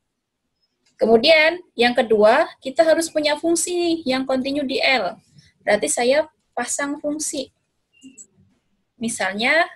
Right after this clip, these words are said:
saya notasikan fungsi f(x)-nya itu adalah akar X, kayak gini.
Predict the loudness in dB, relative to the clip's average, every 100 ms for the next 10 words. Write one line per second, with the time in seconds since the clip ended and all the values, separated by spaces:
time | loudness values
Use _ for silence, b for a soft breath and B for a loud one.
0 | -10 -6 -4 -2 -4 -6 -6 -8 -6 -6
1 | -4 -6 -8 -10 -8 -6 -10 -6 -6 -6
2 | -10 -10 -10 -8 -6 -8 -10 b b b
3 | -10 -10 -6 -4 -2 -2 -6 -4 -6 -6
4 | -8 -8 -6 -4 -4 -10 _ _ _ -4
5 | -4 -4 -8 -8 -12 -10 -10 -8 -8 -8